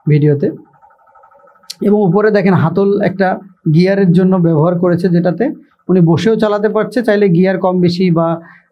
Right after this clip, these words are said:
এ, এ, ইয়াগুলা এটা করতে পারছে। দেখেন মডিফিকেশনের কোন লেভেলে গেলে এরকম চিন্তা করা যেতে পারে আসলে। আপনারাও আমাদের যে ইঞ্জিনগুলো আছে এটা আপনাকে কিছুটা মাথা খাটাতে হবে, এমন না যে আমরাই তৈরি করে দেব আপনাকে।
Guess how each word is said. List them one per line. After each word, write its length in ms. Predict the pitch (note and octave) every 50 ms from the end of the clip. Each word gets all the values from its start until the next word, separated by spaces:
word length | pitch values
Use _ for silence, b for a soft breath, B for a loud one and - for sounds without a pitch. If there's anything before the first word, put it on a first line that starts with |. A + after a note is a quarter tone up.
| B -
এ, 40 |
এ, 380 | D#3+ D#3+ D#3 D#3+ D#3+ E3 E3+ E3+
ইয়াগুলা 480 | D#3+ E3 F3 F3 E3 E3+ F3 E3+ E3+ E3+
এটা 180 | E3 E3+ F3
করতে 300 | F3 F3 D#3+ - - F3
পারছে। 320 | C#3 C3 B2+ - - C3+ C3
দেখেন 280 | D3 D#3 - D#3 D3+
মডিফিকেশনের 840 | D#3 D#3+ E3 F3+ F#3+ F3 F#3+ G3 F3 A3 G#3+ - A3+ A3 A3+ A3 A3
কোন 200 | - - B3 B3
লেভেলে 380 | A3 G#3 G3+ G3 G3+ G#3 G#3 G3+
গেলে 260 | F#3 G3 G3 F#3+ F#3
এরকম 260 | F3+ F3+ F3 F#3 F3+
চিন্তা 260 | E3+ F3 F#3 D#3 F3 E3
করা 240 | E3 D#3+ D#3 D3+
যেতে 200 | C#3+ D3 C#3 C#3
পারে 200 | C3+ B2 A#2+ A#2
আসলে। 240 | A#2 - - A#2 G2+ - - _ _ _ _ _ _ _ _ _ _ _ _ -
আপনারাও 600 | D#3 D#3 F3 G3 A3 A3 A3+ A3+ A3+ A3+ A3+ -
আমাদের 460 | D#3 E3 E3+ F3+ F3+ G#3 G3+ G3+ F3
যে 180 | E3+ G3 F#3+
ইঞ্জিনগুলো 540 | F#3 F#3 F3+ E3+ E3 F#3 F#3+ F#3 G3 G3 G3
আছে 260 | F3+ F3+ F3+ A3 A3+
এটা 160 | G#3+ G#3+ A3 G#3
আপনাকে 320 | F3+ G#3 B3+ C4 A3+ B3
কিছুটা 380 | - - B3 A3 A3+ B3 B3+ A#3
মাথা 240 | G3+ F#3+ F3+ F#3
খাটাতে 320 | F3 F#3+ F#3 F3+ F3+ F3 F#3+
হবে, 180 | F3 F3 G#3
এমন 300 | A3+ G3+ F#3+ G3+ G#3 G#3 G3 F3+ F3 F3+ F3+
না 200 | F3+ F#3 F#3 F#3+
যে 100 | F#3 G3
আমরাই 300 | E3 D#3 D#3 E3 F3+ F3+
তৈরি 200 | F3+ F3+ F3 F3+
করে 200 | F3 F3+ F3 E3+
দেব 160 | D3+ C#3+ D#3
আপনাকে। 360 | D#3+ D3 - D#3 D3 - B3+